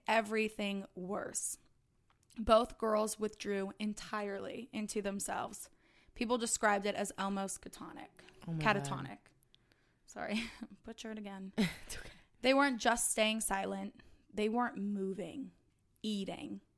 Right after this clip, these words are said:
Speaker 1: drinking. At one point, June could not get out of bed. It took two people to pull her out as she was propped up against a wall, expressionless, and later described as her body being stiff and heavy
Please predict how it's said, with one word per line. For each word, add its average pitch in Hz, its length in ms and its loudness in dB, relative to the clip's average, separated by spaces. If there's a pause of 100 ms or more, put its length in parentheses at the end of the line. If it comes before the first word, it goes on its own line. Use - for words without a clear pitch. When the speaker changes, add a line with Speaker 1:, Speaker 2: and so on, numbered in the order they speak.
(380)
Speaker 1:
drinking. 196 800 -4 (440)
At 214 160 4
one 233 220 6
point, 240 360 0
June 214 440 0
could 208 220 -6
not 196 400 -2
get 196 120 -4
out 180 240 0
of 175 200 -10
bed. 151 380 -6 (340)
It 220 120 0
took - 260 -2
two 254 280 4
people 247 320 2
to 226 80 4
pull 214 260 0
her 208 220 0
out 196 300 4
as 202 100 0
she - 140 2
was 196 180 -4
propped - 640 2
up 214 240 4
against 202 480 0
a 247 60 0
wall, 202 500 -2 (380)
expressionless, 214 1040 0
and 202 160 0
later 208 240 2
described 196 480 2
as 190 120 -4
her 196 140 0
body 196 380 2
being 190 260 0
stiff - 500 -4 (360)
and 208 160 -6
heavy 202 580 -4